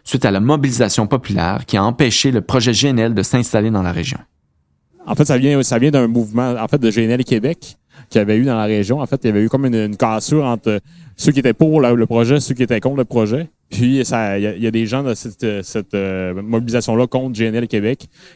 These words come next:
Speaker 2: qui se sont dit, euh, « On devrait changer le narratif de la région, on a changé le discours régional. » Puis, euh, c'est un peu comme ça qu'est parti le Grand Dialogue, en fait, de, de voir un peu, ok, c'est quoi, c'est quoi que les idées des gens ont, c'est quoi les rêves, les données, en fait, qu'on peut aller chercher, ok,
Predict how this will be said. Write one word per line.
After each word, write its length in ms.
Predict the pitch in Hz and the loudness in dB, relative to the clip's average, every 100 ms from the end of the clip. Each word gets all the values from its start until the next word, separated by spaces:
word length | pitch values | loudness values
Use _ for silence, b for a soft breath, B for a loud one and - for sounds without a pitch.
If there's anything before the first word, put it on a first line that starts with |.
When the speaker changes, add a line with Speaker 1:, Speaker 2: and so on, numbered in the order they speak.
| _ | _
Speaker 2:
qui 80 | - | 0
se 80 | 113 | 2
sont 240 | - 113 | 2 0
dit, 380 | 107 113 127 131 | 0 0 2 2
euh, « 380 | 110 104 98 98 | 2 2 0 -2
On 140 | 98 107 | -2 2
devrait 180 | 117 | 2
changer 280 | 120 127 113 | 2 0 0
le 80 | 139 | 0
narratif 460 | 123 113 107 143 - | 0 -2 -2 -4 0
de 60 | |
la 60 | 110 | -2
région, 300 | 107 101 123 | 0 -2 -4
on 40 | |
a 200 | 113 110 | -4 -6
changé 260 | 101 120 113 | -2 0 0
le 60 | |
discours 500 | 113 - - 143 135 | -2 -2 2 2 2
régional. » 600 | 107 107 107 104 110 139 123 _ _ _ _ _ | 0 0 0 -2 -2 -4 -8 _ _ _ _ _
Puis, 380 | - 107 117 131 | -6 -2 0 2
euh, 160 | 120 107 | 0 0
c'est 140 | 107 | -2
un 60 | 101 | 0
peu 200 | 135 135 | 0 2
comme 220 | 120 107 | 0 0
ça 140 | 139 | -2
qu'est 120 | 131 117 | -2 -2
parti 320 | 104 101 139 | -2 -4 -6
le 40 | |
Grand 240 | 120 117 110 | -4 -2 -2
Dialogue, 420 | 98 104 107 127 | 0 0 0 0
en 80 | 104 | -2
fait, 160 | 120 - | -4 0
de, 100 | 104 B B B - | -2 B B B 0
de 40 | |
voir 300 | 110 135 143 | 4 4 2
un 60 | 117 | 2
peu, 340 | 151 156 160 | 2 2 0
ok, 120 | 120 - | -2 -2
c'est 140 | 135 117 | -4 0
quoi, 360 | 139 147 143 | 0 0 0
c'est 100 | 120 | -2
quoi 140 | 143 147 | -2 -2
que 100 | 139 | 0
les 200 | 120 107 | -2 0
idées 140 | 131 | 0
des 180 | 135 113 | 0 0
gens 200 | 127 127 | -2 -2
ont, 220 | 117 143 | -2 -2
c'est 100 | - | -4
quoi 120 | - | -2
les 140 | 139 110 | -2 -2
rêves, 260 | 123 131 | -2 -2
les 100 | 120 | 0
données, 320 | 110 113 117 131 | 2 0 0 -4
en 80 | 110 | -4
fait, 280 | 131 113 110 | -2 -2 0
qu'on 140 | 101 | 0
peut 100 | - | 2
aller 120 | 123 | 0
chercher, 480 | 117 113 - 139 | 0 -4 -2 -2
ok, 80 | 127 | 0